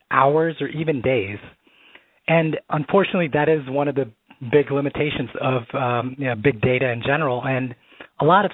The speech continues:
sepsis studies in general as well, because there's, it's hard to catch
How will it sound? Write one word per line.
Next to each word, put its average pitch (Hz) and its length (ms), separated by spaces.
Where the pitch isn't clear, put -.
sepsis 160 360
studies 120 400
in 113 100
general 123 380
as 110 120
well, 113 380
because 160 280
there's, 156 300
it's 165 160
hard 196 320
to 175 60
catch 156 500